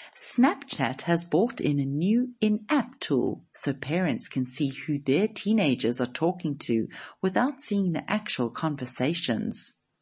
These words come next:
The tool, called Family Center, will show parents their child's friends list and when they last spoke to a friend over a period of a week. In order for it to work,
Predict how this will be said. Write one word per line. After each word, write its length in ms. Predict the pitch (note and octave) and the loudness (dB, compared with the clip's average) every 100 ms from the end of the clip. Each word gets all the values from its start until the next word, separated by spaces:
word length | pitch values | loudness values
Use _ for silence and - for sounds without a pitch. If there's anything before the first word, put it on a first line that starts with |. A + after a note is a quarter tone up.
| - - - - - | -20 -18 -16 -4 -2
The 80 | |
tool, 500 | A3 - C#4 E4 - - | -2 0 2 2 -2 -4
called 400 | - D3 C#3+ C#3+ | 0 2 2 -2
Family 480 | - C#3+ F#3+ E3+ | 0 2 2 0
Center, 680 | C#3 - C#3 E3 - - - - - E3+ F3+ | -2 0 0 2 0 2 0 -4 -12 -6 -2
will 100 | F3 | 0
show 400 | - - G#3+ D#4 | 0 0 0 0
parents 680 | - F#3 G#3 C3+ - - - | 0 2 2 2 0 -2 -2
their 200 | D3 C#3 | -2 -2
child's 560 | C#3+ - C#3+ C#3+ D3 - | -4 -4 -2 0 -2 -4
friends 420 | - A#3+ A#3+ - | 0 4 2 2
list 460 | A#2 - - - - - - - | 0 0 -6 -8 -12 -12 -12 -6
and 200 | C#3+ C#3 | -4 0
when 180 | C#3 G3+ | 2 2
they 140 | F#3+ | 2
last 420 | C#3 C#3 A3+ C#4 | 2 2 2 0
spoke 380 | - C3 A#2 - | -2 0 -2 -2
to 160 | - C3+ | -4 -4
a 40 | |
friend 540 | B2 - F#3 F3+ - - - | -2 -2 -2 -2 -6 -6 -2
over 280 | D3+ C3+ | 0 0
a 60 | A#2 | -2
period 420 | - D3 F3 B2 | -2 0 2 0
of 140 | A#2 A#2 | 0 -2
a 60 | |
week. 580 | G#2+ E3+ - - - - _ _ _ - - - - | 0 0 -2 -8 -16 -16 _ _ _ -16 -14 -14 -2
In 180 | G#3+ | 0
order 320 | - B3+ F#4+ D#4 | 2 2 2 2
for 180 | F3+ | 2
it 140 | D#3+ D#3 | 2 2
to 120 | D3 | 0
work, 480 | C3+ F#3+ - - | 4 4 2 -2